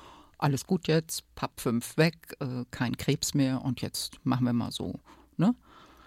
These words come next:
Ja, wieder so weiter." Schnell und effizient und viel und,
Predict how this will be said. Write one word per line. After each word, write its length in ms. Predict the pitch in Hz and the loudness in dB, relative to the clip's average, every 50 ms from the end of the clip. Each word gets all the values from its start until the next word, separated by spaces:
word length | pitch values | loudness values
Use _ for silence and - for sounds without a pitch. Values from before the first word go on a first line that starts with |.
| - _ _ _ _ _ _ _ _ _ _ _ _ _ _ _ _ _ - - - | -20 _ _ _ _ _ _ _ _ _ _ _ _ _ _ _ _ _ -10 0 4
Ja, 320 | 165 147 - 123 123 131 131 | 4 4 4 2 -6 -6 -2
wieder 260 | 139 151 151 151 135 | 0 2 4 4 4
so 180 | 120 127 131 120 | 2 0 0 2
weiter." 400 | 127 127 135 - 139 127 127 127 - _ _ _ _ _ _ _ _ _ - | 2 0 0 0 -2 -6 -6 -8 -10 _ _ _ _ _ _ _ _ _ -14
Schnell 540 | - - - 156 143 135 135 139 135 127 | -10 -2 2 2 4 4 4 4 2 2
und 400 | - - 78 69 - - - - - | 0 -2 -6 -6 -8 -8 -10 -6 -4
effizient 840 | - 156 - - 139 - - - 151 131 123 123 123 120 120 - - | -4 -2 -2 -4 -6 -4 -2 0 2 2 2 2 0 0 -2 -6 -12
und 200 | - 110 117 - | -12 -14 -14 -12
viel 520 | - - - 170 180 151 139 135 123 85 | -8 -2 0 2 4 4 2 2 0 -2
und, 460 | - 95 85 - 80 - - - - | -4 -6 -8 -8 -8 -8 -8 -8 -10